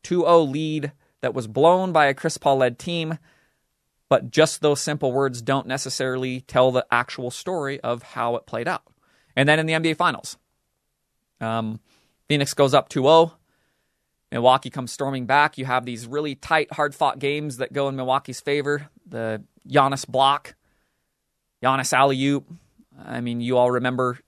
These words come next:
how that series played out. Now, by the time it was game six and Milwaukee was closing them down, I think the general feeling was Milwaukee is the best team in this series and they deserve to win. Giannis is the best player in this series and he deserves to win.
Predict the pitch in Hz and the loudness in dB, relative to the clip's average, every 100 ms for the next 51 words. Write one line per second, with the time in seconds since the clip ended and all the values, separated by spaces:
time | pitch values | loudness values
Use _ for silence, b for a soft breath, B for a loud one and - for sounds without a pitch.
0 | _ _ _ _ _ _ _ _ _ - | _ _ _ _ _ _ _ _ _ 0
1 | 127 127 107 - 127 127 - 120 113 127 | 4 4 2 -4 -8 -8 -8 -6 0 0
2 | 131 - b b b b - 117 117 120 | 0 -6 b b b b -6 -4 0 0
3 | 123 - 139 131 120 135 131 - 139 135 | 0 -2 -4 -6 -8 -8 -8 -4 -4 -4
4 | 131 123 120 127 131 120 - 127 120 120 | -6 -2 0 0 -2 -8 -2 -2 -2 -6
5 | 110 120 127 131 - 117 120 - - 110 | -2 0 0 0 -4 -6 -8 -8 -10 -10
6 | _ _ - 131 131 120 - 123 123 123 | _ _ -4 -2 0 -2 -4 -4 -4 -2
7 | 110 110 107 - _ _ 123 127 165 127 | 0 0 -2 -8 _ _ 2 4 4 -2
8 | 117 120 - 127 117 113 - 113 113 110 | -4 -4 -4 -8 -8 -8 -8 -6 -6 -6
9 | 110 110 104 110 - 120 123 120 - _ | -8 -8 -6 -8 -8 -6 -6 -6 -12 _
10 | _ _ _ _ - 123 123 123 113 117 | _ _ _ _ 0 0 0 -4 -6 -4
11 | 117 - 117 110 110 - 120 120 117 - | -4 -4 -4 -4 -6 -6 -4 -2 -6 -8
12 | 117 113 110 107 104 - 123 120 | -10 -10 -8 -10 -12 -8 -4 -4